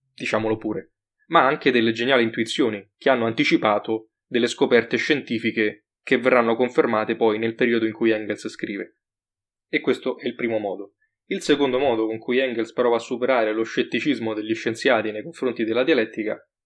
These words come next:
consiste nel far vedere che le stesse scienze producono dei risultati conoscitivi che possono essere definiti dialettici. E poi invece il terzo modo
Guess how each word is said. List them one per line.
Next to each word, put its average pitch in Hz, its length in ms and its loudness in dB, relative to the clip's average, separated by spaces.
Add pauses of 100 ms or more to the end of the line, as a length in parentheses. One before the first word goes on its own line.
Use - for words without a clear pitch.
(240)
consiste 143 540 -2
nel 131 160 -2
far 151 240 2
vedere 135 340 2
che 117 280 -2 (260)
le 135 160 0
stesse 151 400 -2
scienze - 760 -2 (300)
producono 131 500 2
dei 117 140 2
risultati 117 440 0
conoscitivi 113 800 -6
che - 160 -4
possono 127 400 -2
essere 123 320 -2
definiti 120 460 -4
dialettici. 110 760 -2 (1080)
E 202 120 -4
poi 139 180 2
invece 127 300 0
il 113 100 -2
terzo 151 340 0
modo 113 420 -2